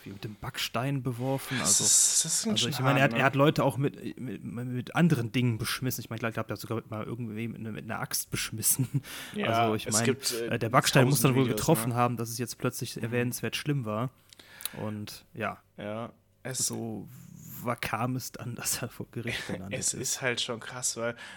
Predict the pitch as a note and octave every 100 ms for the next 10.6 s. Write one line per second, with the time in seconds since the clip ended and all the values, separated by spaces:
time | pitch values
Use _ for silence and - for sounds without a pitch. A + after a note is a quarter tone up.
0 | - - A#2 F2 - - B2 C3 - A#2+
1 | A2+ A#2+ C3+ B2 A#2 A2 B2 G#2 C3 A#2+
2 | A#2 A#2 A2 F2+ A#2 B2 B2 B2+ - C3
3 | - B2+ B2 A#2+ A#2+ C3 A#2+ A#2+ - A#2+
4 | A#2 - A#2+ G#2 B2+ B2 A#2 A#2 B2+ -
5 | A#2+ G#2 B2 B2+ A#2 A#2 A#2+ A#2+ - -
6 | - - - _ - C3 C3 A#2 B2 A#2+
7 | F2+ - B2 - B2 B2 B2 - C3+ A#2+
8 | C3 C3 B2 C3 B2+ C#3 B2+ C3+ C#3 -
9 | - G#2+ A#2+ C3 A#2+ A#2+ - A2 A#2 -
10 | A#2 - - A#2+ C#2+ A#2